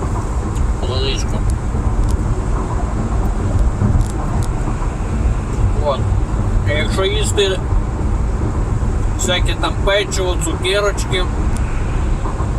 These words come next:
то воно, звісно, має наслідки. Ого. А оця штука,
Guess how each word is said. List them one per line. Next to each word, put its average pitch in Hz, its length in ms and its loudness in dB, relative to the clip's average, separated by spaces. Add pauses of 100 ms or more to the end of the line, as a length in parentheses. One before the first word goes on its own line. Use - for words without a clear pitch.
(1300)
то 143 60 -2
воно, 165 300 0
звісно, 196 600 0 (1120)
має 185 240 4
наслідки. - 760 2 (4000)
Ого. 120 140 0 (2500)
А - 100 2
оця 233 340 0
штука, - 540 2